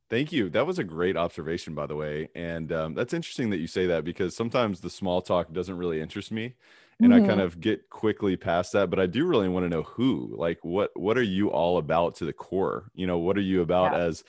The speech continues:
Speaker 1: not only a human being, but also a spiritual being and all these different things. And, you know, like, I'd rather connect with you on that level. And then perhaps at some point we can do business, right? At some point,
Speaker 2: Exactly.
Speaker 1: which I loved that about our initial conversation. So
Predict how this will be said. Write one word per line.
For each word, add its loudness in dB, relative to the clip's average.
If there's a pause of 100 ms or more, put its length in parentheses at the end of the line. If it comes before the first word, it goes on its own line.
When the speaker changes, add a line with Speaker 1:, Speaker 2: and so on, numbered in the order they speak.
(320)
Speaker 1:
not 0
only 4
a 2
human 0
being, 2
but 0
also 0
a 0
spiritual 0
being 0
and -2
all 2
these 0
different -4
things. -2
And, -4 (360)
you -2
know, 4
like, 0 (100)
I'd 2
rather 4
connect -2
with -4
you 0
on -2
that 2
level. 0
And 0
then 0
perhaps 0
at -6
some -4
point -2 (100)
we -2
can -2
do 0
business, -4
right? 2
At -2
some -2
point, -2
Speaker 2:
Exactly. -2
Speaker 1:
which 0
I 4
loved 2
that 4
about 2
our 2
initial -2
conversation. -4
So 2